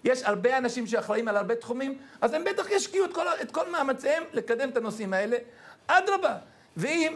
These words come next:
השרים ימשיכו לבזבז את הזמן בלהגיד, "אתה יותר מדי, ת-, תוקף את הש-,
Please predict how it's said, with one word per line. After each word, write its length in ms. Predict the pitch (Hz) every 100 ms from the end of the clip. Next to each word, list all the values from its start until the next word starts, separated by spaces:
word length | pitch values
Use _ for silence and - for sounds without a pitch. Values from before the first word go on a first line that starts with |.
| -
השרים 500 | 202 208 190 180 165
ימשיכו 440 | 180 175 - - 190
לבזבז 420 | 175 170 160 190
את 80 | 185
הזמן 320 | 156 160 147 - - -
בלהגיד, 500 | 185 196 190 226 208 - -
"אתה 160 | 170 240
יותר 240 | 220 226
מדי, 340 | 220 208 208 202
ת-, 100 | 202
תוקף 400 | 202 208 277 277
את 60 |
הש-, 120 | 190